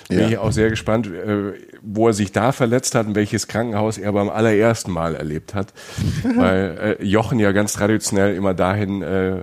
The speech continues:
Speaker 1: reist, wo er sich wehtut.
Speaker 2: Ja.
Speaker 1: Und, ähm, ich, ich bin schon gespannt. Wir wissen ja, also das ist natürlich so ein bisschen der Spoiler, er hat's, äh, überlebt. Er ist zum Glück bei uns.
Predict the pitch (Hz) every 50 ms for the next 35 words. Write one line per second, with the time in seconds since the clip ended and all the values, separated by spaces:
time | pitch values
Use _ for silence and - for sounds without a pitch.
0 | - - - 90 90 87 87 85 92 104 107 - - - 95 98 - 95 104 110
1 | 110 104 107 92 90 90 98 104 107 - 127 151 160 - - - - - - -
2 | - - - - - - - 104 104 104 110 107 104 - - 107 95 107 104 101
3 | 101 101 104 104 104 104 104 - - - - - - - 117 - - 135 151 -
4 | - 170 160 170 - 160 143 143 139 123 - - 127 139 135 131 120 117 104 110
5 | 120 151 156 - 196 165 131 120 120 123 135 139 98 107 101 104 98 107 107 -
6 | 113 - 113 104 - - 110 104 107 107 - 107 98 95 92 113 120 - - 113
7 | 101 95 90 - - 92 92 95 95 90 85 82 98 95 - - - 98 - 73
8 | 90 - 87 - - 87 85 87 85 85 87 98 95 - 90 80 82 - - -
9 | 117 - 135 123 - - 110 90 76 64 67 78 87 - -